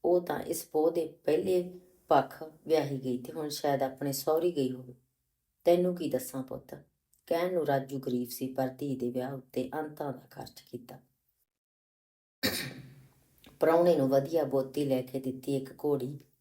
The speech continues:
ਤੇ ਦਾਜ ਦਾ ਕੀ ਲੇਖਾ ਸੀ। ਨਿਰੀਆਂ ਹੀ ਘੱਗਰੀਆਂ ਤੇ ਚੁੰਨੀਆਂ ਤੇ ਫੁਲਕਾਰੀਆਂ ਜਿਹੜੀਆਂ ਰਿੰਮੀ ਨੇ,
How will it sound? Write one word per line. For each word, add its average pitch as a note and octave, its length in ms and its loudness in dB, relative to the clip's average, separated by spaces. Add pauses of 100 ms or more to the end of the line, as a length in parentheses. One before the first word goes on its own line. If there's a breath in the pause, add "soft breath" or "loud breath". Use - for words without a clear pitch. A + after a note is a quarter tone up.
(120)
ਤੇ D#3 120 0
ਦਾਜ C3 360 2
ਦਾ B2 220 -4 (220)
ਕੀ F3 160 2
ਲੇਖਾ C3 440 -4
ਸੀ। - 280 -14 (680)
ਨਿਰੀਆਂ E3+ 420 0
ਹੀ D#3 200 -8
ਘੱਗਰੀਆਂ C#3 440 -2
ਤੇ C#3 120 -2
ਚੁੰਨੀਆਂ C3+ 500 -2
ਤੇ C#3+ 120 -6
ਫੁਲਕਾਰੀਆਂ B2+ 680 -4
ਜਿਹੜੀਆਂ C#3 380 0
ਰਿੰਮੀ C3+ 340 2
ਨੇ, C3 340 -6